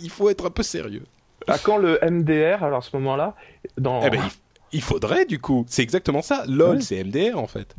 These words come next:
Speaker 3: Mais est-ce qu'ils ont intégré, euh, What the fuck et, euh, le W T F, euh,
Speaker 1: Je crois pas. Euh,
Speaker 3: le
Speaker 1: j'en ai pas entendu
Speaker 3: R T F M ?
Speaker 1: parler. Je crois pas. J'en, je, je les ai
Speaker 3: Ça
Speaker 1: pas
Speaker 3: va
Speaker 1: vus,
Speaker 3: venir.
Speaker 1: mais,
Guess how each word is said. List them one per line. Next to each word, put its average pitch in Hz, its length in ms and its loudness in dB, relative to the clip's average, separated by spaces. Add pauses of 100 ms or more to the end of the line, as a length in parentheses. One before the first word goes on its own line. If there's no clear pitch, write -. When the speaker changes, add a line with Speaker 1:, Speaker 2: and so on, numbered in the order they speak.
(340)
Speaker 3:
Mais 123 60 6
est-ce 139 100 4
qu'ils 220 120 4
ont 214 60 6
intégré, 175 500 4
euh, 110 120 6
What 123 140 4
the 123 180 2
fuck 147 400 2
et, 95 200 4
euh, 90 220 2
le 95 100 2
W 117 380 4
T 123 420 4
F, - 140 -10
euh, 85 220 2 (220)
Speaker 1:
Je 135 200 2
crois 208 340 0
pas. 87 280 0 (260)
Euh, 104 40 0 (100)
Speaker 3:
le - 40 2
Speaker 1:
j'en 104 100 2
ai 113 100 4
pas - 100 0
entendu 131 120 6
Speaker 3:
R - 40 2
T 131 60 -2
F 120 40 -2 (120)
M ? 139 100 0
Speaker 1:
parler. 139 200 -4 (920)
Je 117 140 2
crois 131 260 2
pas. 101 240 0
J'en, 117 260 -2
je, 113 220 -6
je 113 140 -8
les 123 60 2
ai 120 100 4
Speaker 3:
Ça 123 40 6
Speaker 1:
pas - 40 2
Speaker 3:
va 117 60 8
Speaker 1:
vus, 101 80 2
Speaker 3:
venir. 98 180 0
Speaker 1:
mais, 87 100 -12